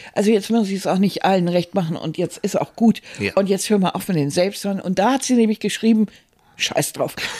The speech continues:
Speaker 1: Und
Speaker 2: <laughs> War ein
Speaker 1: irgendwie
Speaker 2: Er sogar. Ja, das weiß ich noch. Mhm. Ja.
Speaker 1: Mhm.
Speaker 2: Das war ein Er.
Speaker 1: Oder ein R.
Speaker 2: Ja.
Speaker 1: Entschuldigung, falls ich hier mal eine
Speaker 2: Ja.
Speaker 1: Geschlechtsumwandlung eben kurz vorgenommen habe.
Speaker 2: Das
Speaker 1: Und
Speaker 2: macht sie
Speaker 1: in,
Speaker 2: gerne.
Speaker 1: äh, <laughs>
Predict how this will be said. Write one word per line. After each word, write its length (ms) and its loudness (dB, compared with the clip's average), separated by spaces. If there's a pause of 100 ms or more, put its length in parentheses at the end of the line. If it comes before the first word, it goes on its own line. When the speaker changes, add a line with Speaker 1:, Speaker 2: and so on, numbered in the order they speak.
(120)
Speaker 1:
Und 160 0
Speaker 2:
<laughs> 0 -
War 80 -4
ein 60 -2 (240)
Speaker 1:
irgendwie 360 2
Speaker 2:
Er 240 0
sogar. 480 -4
Ja, 120 -14
das 180 -10
weiß 220 -8
ich 40 -14
noch. 140 -10
Mhm. 340 -10 (640)
Ja. 120 -8 (180)
Speaker 1:
Mhm. 240 4 (240)
Speaker 2:
Das 240 -2
war 120 -2
ein 100 -6
Er. 260 0
Speaker 1:
Oder 120 0
ein 120 0
R. 340 -4
Speaker 2:
Ja. 180 -6 (100)
Speaker 1:
Entschuldigung, 600 2
falls 240 -4
ich 100 -10
hier 120 2
mal 100 0
eine 100 0
Speaker 2:
Ja. 60 0
Speaker 1:
Geschlechtsumwandlung 800 0
eben 240 0
kurz 200 -4
vorgenommen 440 2
habe. 120 0 (320)
Speaker 2:
Das 180 -2
Speaker 1:
Und 60 -12
Speaker 2:
macht 140 2
sie 80 -4
Speaker 1:
in, 100 2
Speaker 2:
gerne. 280 -2
Speaker 1:
äh, 240 4 (800)
<laughs> 260 2